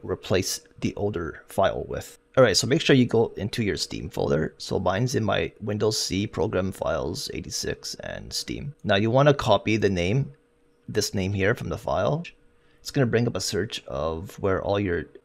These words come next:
D L S files are. So you wanna click on one of the files, right click, and you should see open file location.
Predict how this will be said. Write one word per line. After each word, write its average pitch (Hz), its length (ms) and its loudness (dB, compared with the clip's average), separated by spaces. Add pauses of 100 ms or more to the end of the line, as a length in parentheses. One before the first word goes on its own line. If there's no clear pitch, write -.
(160)
D 95 320 -6
L - 260 -4
S - 480 -10 (300)
files - 360 -6
are. - 220 -10 (180)
So - 140 -14
you 143 100 8
wanna 160 160 6
click 143 520 0 (260)
on 104 240 -2
one 110 140 0
of 104 80 0
the 82 80 -4
files, 175 580 2 (440)
right 139 220 6
click, 151 460 0 (160)
and 127 460 0
you 135 80 4
should 127 200 2
see 131 220 0
open - 260 -4
file 110 260 2
location. 165 580 0